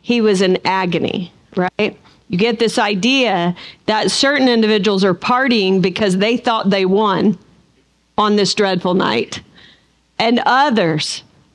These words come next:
are stricken with grief about this man being in this tomb. Are you seeing the connections? Am I making it plain enough? He knew he had been played, meaning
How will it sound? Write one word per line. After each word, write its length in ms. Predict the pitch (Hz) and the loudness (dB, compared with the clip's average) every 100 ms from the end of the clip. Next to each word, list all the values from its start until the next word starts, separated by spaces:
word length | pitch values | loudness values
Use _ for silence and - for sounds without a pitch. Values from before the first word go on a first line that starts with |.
| - | -2
are 180 | 214 | 0
stricken 1000 | 190 - 220 - - 254 262 240 165 160 - - _ _ _ _ _ | 0 0 0 0 0 0 0 -2 0 -2 -4 -20 _ _ _ _ _
with 300 | 214 226 185 | 0 2 0
grief 600 | 185 240 233 180 175 - - _ _ _ - | 0 2 2 0 -2 -8 -20 _ _ _ -2
about 420 | 208 226 214 208 | 2 2 2 2
this 240 | 214 208 | 0 2
man 440 | 226 226 226 208 190 | 0 2 0 -2 0
being 340 | 214 220 214 | 0 0 -2
in 240 | - 214 | -2 0
this 340 | 202 190 175 - _ | 0 0 -4 -14 _
tomb. 420 | - 233 180 165 - | -2 2 2 2 0
Are 80 | |
you 100 | 247 | 0
seeing 260 | 294 285 269 | 0 0 2
the 80 | 240 | 2
connections? 500 | 240 226 226 233 220 | 2 0 0 0 2
Am 140 | 208 | 2
I 40 | 208 | 2
making 300 | 220 220 196 | 2 2 0
it 80 | |
plain 300 | 240 220 208 | 0 0 2
enough? 420 | 202 196 185 - - - - _ _ _ _ _ _ _ _ _ _ _ _ _ _ _ _ _ _ - | 2 2 2 -2 -18 -20 -20 _ _ _ _ _ _ _ _ _ _ _ _ _ _ _ _ _ _ -2
He 200 | 311 311 | 2 4
knew 260 | 320 370 | 4 4
he 200 | 370 359 | 4 2
had 120 | 294 | 0
been 200 | 240 254 | -2 -4
played, 540 | 233 294 233 196 247 285 - | -2 -2 0 0 -2 -6 -6
meaning 580 | 226 240 233 220 214 | 0 2 2 0 -2